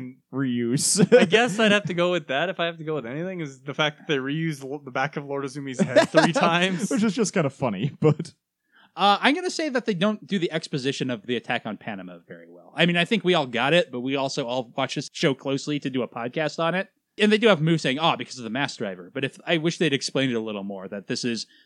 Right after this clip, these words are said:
Speaker 3: the only one the Earth forces have. I think they actually have another one that gets destroyed off screen.
Speaker 1: Well, Rao also kinda mentions that. Is
Speaker 3: Yeah.
Speaker 1: like, we have to destroy that to
Speaker 3: Trap
Speaker 1: cripple
Speaker 3: them
Speaker 1: them.
Speaker 3: on, yeah, trap them on Earth. So it's not even that bad, but I didn't get it the first time, but I also missed this episode the first time.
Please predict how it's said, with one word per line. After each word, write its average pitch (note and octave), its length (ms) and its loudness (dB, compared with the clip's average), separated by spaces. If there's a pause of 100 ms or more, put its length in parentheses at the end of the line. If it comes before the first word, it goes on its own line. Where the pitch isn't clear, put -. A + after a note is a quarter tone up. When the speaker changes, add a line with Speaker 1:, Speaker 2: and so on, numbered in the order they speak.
Speaker 3:
the C#3 120 2
only C#3+ 240 2
one C3+ 140 2
the C3+ 100 -4
Earth C3+ 160 -2
forces C3+ 320 -2
have. D3 220 2
I C#3+ 60 0
think D#3 160 -4
they C3+ 80 -2
actually C3+ 360 -8
have B2+ 120 -2
another A#2+ 320 -2
one C3+ 180 -2
that B2+ 80 -6
gets B2 160 -14
destroyed B2 340 -6
off A2 140 -10
screen. A#2 440 -10 (120)
Speaker 1:
Well, G3+ 200 4
Rao A3+ 320 6
also D3+ 340 2
kinda A2 180 -2
mentions F2+ 340 -8
that. F2 200 -8
Is F2 140 -6
Speaker 3:
Yeah. A#2 180 0
Speaker 1:
like, D#2+ 160 -18
we G#2+ 100 -2
have G2+ 120 -2
to G#2+ 100 -4
destroy A2+ 380 -4
that G2+ 240 -4 (200)
to F#2 200 -6 (180)
Speaker 3:
Trap C#3+ 200 2
Speaker 1:
cripple F#2+ 40 -4
Speaker 3:
them - 20 -
Speaker 1:
them. - 80 -2
Speaker 3:
on, G#2+ 200 -6 (160)
yeah, A#2 220 -12
trap C3 200 -4
them A2 100 -12
on G2+ 140 -12
Earth. F#2+ 180 -18
So C4+ 160 -2
it's B3+ 100 -2
not G#3+ 120 0
even A#2+ 180 -2
that A2 200 -6
bad, F#2+ 300 -16
but A#2+ 260 -8 (380)
I E3 120 2
didn't B3 240 2
get A3+ 160 2
it F#3+ 100 -12
the E3+ 80 -4
first F3+ 300 -2
time, G#3+ 160 2
but D#3 100 2
I C#3 80 -2
also D#3 320 0
missed B2 480 -6
this - 180 -10
episode F#2+ 420 -10
the G#2 80 -14
first - 300 -10
time. A2+ 120 -6